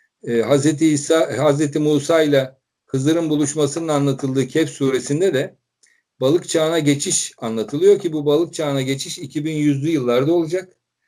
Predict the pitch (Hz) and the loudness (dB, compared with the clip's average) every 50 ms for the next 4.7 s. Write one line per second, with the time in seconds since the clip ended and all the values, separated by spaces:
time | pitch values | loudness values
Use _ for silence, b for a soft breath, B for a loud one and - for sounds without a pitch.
0 | _ _ _ _ - 117 139 147 160 160 156 143 139 165 175 151 135 147 147 143 | _ _ _ _ -4 0 0 2 2 2 2 2 2 2 0 0 2 0 2 4
1 | 160 175 180 175 160 143 143 139 139 123 - 170 180 170 143 143 127 123 117 113 | 4 6 6 6 4 4 2 0 0 0 -2 -2 0 2 2 0 0 0 -2 -4
2 | 110 117 120 113 117 131 131 123 - - 147 139 - - 190 202 165 - 160 143 | -4 -4 -4 -4 -4 -4 -4 -4 -6 -6 -10 -8 -4 -2 -2 -2 -2 -2 -2 -2
3 | 139 123 113 123 127 131 135 139 143 139 135 127 110 107 117 117 113 113 113 113 | -2 0 0 -2 -2 0 0 2 2 2 2 2 0 -2 -4 -2 0 0 0 2
4 | 113 117 123 120 - 156 156 156 165 175 190 208 202 | 2 2 2 2 0 0 2 4 4 4 4 2 0